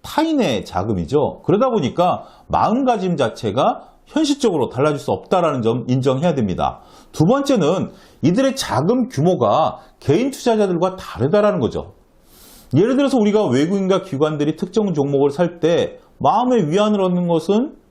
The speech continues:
뭐 저도 그렇습니다. 하지만 그들 입장에서 보면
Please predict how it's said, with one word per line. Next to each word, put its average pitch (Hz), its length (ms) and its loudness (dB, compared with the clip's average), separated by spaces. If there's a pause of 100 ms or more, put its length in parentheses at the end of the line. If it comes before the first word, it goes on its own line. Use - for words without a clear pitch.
(200)
뭐 170 180 2
저도 185 260 2
그렇습니다. 120 640 -2 (240)
하지만 208 640 0 (260)
그들 202 280 2
입장에서 220 500 2
보면 180 440 0